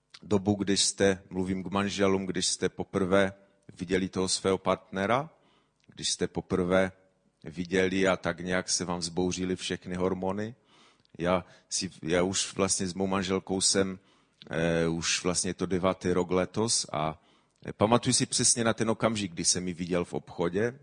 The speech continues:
prodávala v papírnictví a, a prostě jsem byl snipav úplně. Já si nemyslím, že bych nějak jako předtím, já jsem to tak bral reálně, jako já jsem měl jí z manželství obavy, jelikož jsem viděl v okolí, jaké to je,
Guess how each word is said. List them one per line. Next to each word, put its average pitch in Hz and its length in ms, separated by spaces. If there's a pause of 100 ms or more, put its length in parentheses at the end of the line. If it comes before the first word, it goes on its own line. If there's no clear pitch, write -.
prodávala 87 520
v - 80
papírnictví 87 1000
a, 78 180 (880)
a 78 180
prostě 110 440
jsem 131 200
byl 139 140
snipav - 680
úplně. 65 500 (600)
Já 98 80
si - 160
nemyslím, 135 500
že 120 120
bych 113 220
nějak 117 480 (400)
jako 107 720
předtím, 107 680
já 92 120
jsem 107 160
to 104 60
tak 110 140
bral 110 280
reálně, 101 480
jako 78 200
já 85 60
jsem 98 340 (240)
měl 92 260
jí 92 100
z 90 60
manželství 95 600
obavy, 90 380
jelikož 90 360
jsem 87 180
viděl 87 260
v - 100
okolí, 92 380
jaké 90 280
to 92 200
je, 104 200